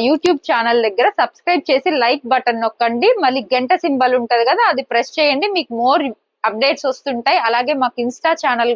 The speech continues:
కూడా ఉంది, దాన్ని ఫాలో చేయండి. దానికి YouTube ఛానల్ కి సంబంధం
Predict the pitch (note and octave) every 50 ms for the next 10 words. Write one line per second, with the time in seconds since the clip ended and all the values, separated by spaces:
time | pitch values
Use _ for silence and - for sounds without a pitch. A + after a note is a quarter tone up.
0 | A3 A3+ A3+ A3+ A3+ A#3 B3 G#4 G4 C#4 C#4 A#3 A3 A#3 B3 C#4+ D#4+ D4 - B3+
1 | A#3+ A#3 A#3+ A#3+ B3 - B3+ A3+ A#3 A#3 A#3+ C#4+ G4+ C#5 D#5 D#5 _ _ _ _
2 | _ _ _ _ _ _ _ _ - A3+ A3+ C4+ C4+ C4+ C#4+ C#4 - E4+ F4 E4
3 | D4+ C#4 C#4 C4 A3 - D4 A#3+ A#3 - D#4 C4 A#3+ A#3+ B3 C4 - A3 - C4
4 | A3+ A3+ A#3 A#3+ A#3+ B3